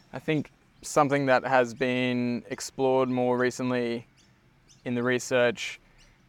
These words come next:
is looking at osteoarthritis as more of a systemic disease. And I guess that's, I guess, mostly relating to primary osteoarthritis,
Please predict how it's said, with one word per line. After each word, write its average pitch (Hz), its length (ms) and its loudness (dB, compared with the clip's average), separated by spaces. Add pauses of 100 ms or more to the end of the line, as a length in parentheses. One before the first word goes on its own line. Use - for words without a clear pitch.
is 123 200 -4
looking 135 260 -2
at 127 120 2
osteoarthritis 120 960 2 (160)
as 120 360 0 (280)
more 120 400 -2
of 117 80 0
a 113 420 0
systemic - 800 -6
disease. 123 380 -2
And 123 100 0
I 120 60 0
guess 123 160 -2
that's, - 320 -6 (220)
I 120 80 -8
guess, 113 260 -8 (360)
mostly 127 640 -2
relating 117 460 0
to 117 120 -4
primary 117 840 -4
osteoarthritis, 113 880 -4